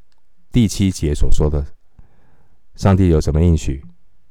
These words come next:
正直人必得见他的面。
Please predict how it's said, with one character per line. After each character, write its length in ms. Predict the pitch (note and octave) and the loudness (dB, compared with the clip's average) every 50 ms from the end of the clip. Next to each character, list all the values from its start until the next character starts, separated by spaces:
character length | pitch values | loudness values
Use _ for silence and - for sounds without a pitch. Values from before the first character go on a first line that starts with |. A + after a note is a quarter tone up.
| - - - - - - - - - - - - - - - - - - - - - - - - - - | -20 -20 -20 -20 -20 -20 -20 -20 -20 -20 -20 -20 -20 -20 -20 -20 -20 -20 -20 -20 -20 -20 -20 -20 -20 -8
正 260 | - - A2+ G2+ E2 | -2 2 4 4 4
直 260 | E2 - - E2 D#2 D2+ | 2 2 0 -2 0 0
人 320 | D2 C#2 C2+ C2 - D#2+ - - - - - - - - - - - - - - - - - - | -2 -2 -4 -6 -10 -12 -14 -18 -20 -20 -20 -20 -20 -20 -20 -20 -20 -20 -20 -20 -20 -18 -6 -2
必 400 | - E2+ D#2+ D2 C2+ C2+ C#2+ - - - - - - - - - - - - - - | 0 0 0 0 -4 -6 -10 -16 -20 -20 -20 -20 -20 -20 -20 -20 -20 -20 -20 -14 -10
得 260 | - D2 C#2 C2 C#2 | -8 -8 -6 -6 -8
见 340 | C#2+ - - F2+ D#2 C#2 B1+ - - - - - - - - - - - - - | -8 -4 -4 -2 -2 -2 -4 -10 -14 -18 -20 -20 -20 -20 -20 -20 -20 -20 -14 -10
他 180 | - D2 D2 | -8 -6 -6
的 160 | C#2+ C#2 C2+ | -6 -4 -4
面。 240 | C#2+ D2 C#2+ C#2 C2+ | -2 -2 -2 -2 -4